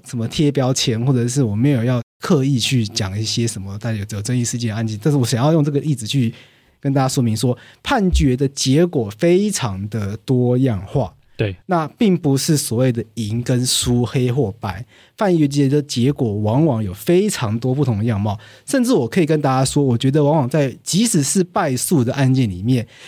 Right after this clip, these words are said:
Speaker 1: 其实败诉也有分成输得很难看跟输得很好看的。
Speaker 2: 嗯。
Speaker 1: 什么叫输得很好看的？就是虽然你输了，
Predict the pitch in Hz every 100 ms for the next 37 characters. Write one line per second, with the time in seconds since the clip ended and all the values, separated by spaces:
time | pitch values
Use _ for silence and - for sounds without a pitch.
0 | - 151 185 - 202 170 175 139 175 117
1 | 143 151 156 113 98 - _ _ _ -
2 | - 220 220 - 101 101 120 - 139 143
3 | - 139 98 113 90 - 101 85 - _
4 | _ _ - 123 101 143 254 254 262 165
5 | 156 110 - 120 98 - 220 240 247 233
6 | 110 - 139 135 101